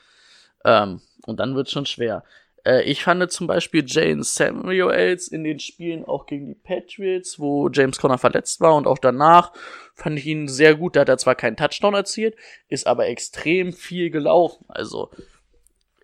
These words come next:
ich bin mir gar nicht sicher, ob in Pittsburgh halt hinter der Linie es den großen Unterschied macht, ob du Le'Veon Bell bist, ob du James Conner bist oder ob du Jalen Sam-,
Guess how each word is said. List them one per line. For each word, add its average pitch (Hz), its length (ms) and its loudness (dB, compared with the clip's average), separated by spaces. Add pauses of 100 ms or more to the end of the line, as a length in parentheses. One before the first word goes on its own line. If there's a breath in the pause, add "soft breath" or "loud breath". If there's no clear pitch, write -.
(240)
ich - 180 -8
bin 160 140 0
mir 165 100 4
gar 151 180 6
nicht 160 160 -4
sicher, 175 380 2
ob - 160 0
in 151 160 -4
Pittsburgh 165 560 -2
halt 151 180 0
hinter 165 220 0
der 151 140 2
Linie 160 560 4 (720 soft breath)
es - 240 2
den 156 180 6
großen 160 260 4
Unterschied 165 400 -2
macht, 143 220 -2
ob - 180 0
du 139 120 2
Le'Veon 131 400 0
Bell 170 260 6
bist, 165 340 2
ob 135 120 -4
du 143 100 -4
James 139 320 0
Conner 160 240 2
bist 147 260 -8
oder 139 160 0
ob - 140 -4
du 143 240 -8
Jalen 143 360 -2
Sam-, - 300 0